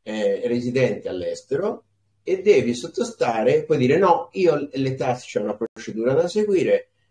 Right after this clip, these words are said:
eh, che poi te, te, te devi comunicare, dici: "No, io vi-, vivo qua, c'ho, c'ho le mie rendite qua,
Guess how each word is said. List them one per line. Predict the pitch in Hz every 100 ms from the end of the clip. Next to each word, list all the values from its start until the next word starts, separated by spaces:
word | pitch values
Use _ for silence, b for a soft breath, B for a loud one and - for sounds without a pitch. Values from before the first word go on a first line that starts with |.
| _
eh, | 107 107 104
che | 101
poi | - 127
te, | - 101 -
te, | 92
te | -
devi | 92 98 113
comunicare, | 156 196 220 - - 101
dici: | 113 127
"No, | 190 139
io | 147 120 101
vi-, | 104 123
vivo | 143 190 220
qua, | - - 262
c'ho, | - 123 - -
c'ho | -
le | 113
mie | 117 139
rendite | 135 139 139 175 220
qua, | 214 196 135 131